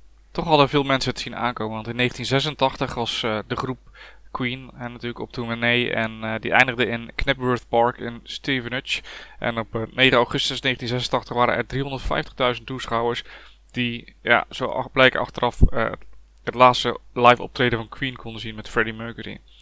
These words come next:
In eerste instantie zei, eh, Freddie van: "Ja, weet je, eh, wie zit er nou nog te wachten op een paar oude mannen op een podium, hè?" Hij werd op,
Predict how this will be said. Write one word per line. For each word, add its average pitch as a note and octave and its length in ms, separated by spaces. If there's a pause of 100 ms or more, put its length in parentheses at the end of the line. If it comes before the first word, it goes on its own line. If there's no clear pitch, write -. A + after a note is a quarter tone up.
(760)
In D#3 100
eerste E3+ 220
instantie D3+ 220
zei, B2+ 340
eh, A#2+ 60
Freddie A#2 320
van: A2+ 100
"Ja, A#2 180
weet A2+ 120
je, C3 120
eh, A2+ 380
wie A#2 120
zit - 100
er B2+ 60
nou B2+ 160
nog A#2+ 100
te B2 100
wachten B2+ 240
op B2 60
een A2+ 100
paar B2 180
oude B2 220
mannen B2 200
op A#2 80
een A#2 100
podium, A2+ 380
hè?" B2 60
Hij B2+ 160
werd A#2 140
op, A2 80